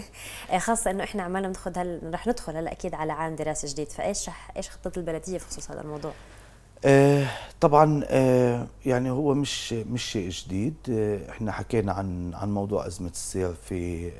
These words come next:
Speaker 2: في أكثر من لقاء، حتى في، آه، في خلال الفترة، آه، السابقة إلي ك-،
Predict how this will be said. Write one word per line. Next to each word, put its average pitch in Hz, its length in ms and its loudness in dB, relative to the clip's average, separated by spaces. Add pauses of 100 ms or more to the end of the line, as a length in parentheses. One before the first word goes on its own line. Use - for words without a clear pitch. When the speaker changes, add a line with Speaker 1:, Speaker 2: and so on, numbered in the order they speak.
Speaker 2:
في - 220 -8
أكثر - 280 -4
من 87 200 -4
لقاء، 87 500 -2
حتى 98 380 -6
في، 87 220 -8
آه، 85 520 -14 (100)
في 87 480 -10
خلال 101 320 0
الفترة، 90 580 -6 (460)
آه، 95 280 0
السابقة 90 600 0
إلي 85 240 -4
ك-، 82 340 -2